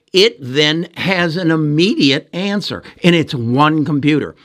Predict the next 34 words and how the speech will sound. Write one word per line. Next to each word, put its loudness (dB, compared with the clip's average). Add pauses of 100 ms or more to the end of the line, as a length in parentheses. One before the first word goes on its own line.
(320)
And 2
it 4
doesn't, 0
it -2
doesn't 0
require 2
vacations. -2
It -6
doesn't -2
require 2
a -2
four 0
oh 2
one 0
K 0 (280)
or 2
a 0
health 0
care 0
or -2
anything -2
of -4
that -2
nature. -4 (680)
And 4
there 6
are 0
seventy-three -2 (160)
million 2
jobs -4 (240)
in 6
the 2
United 0
States -2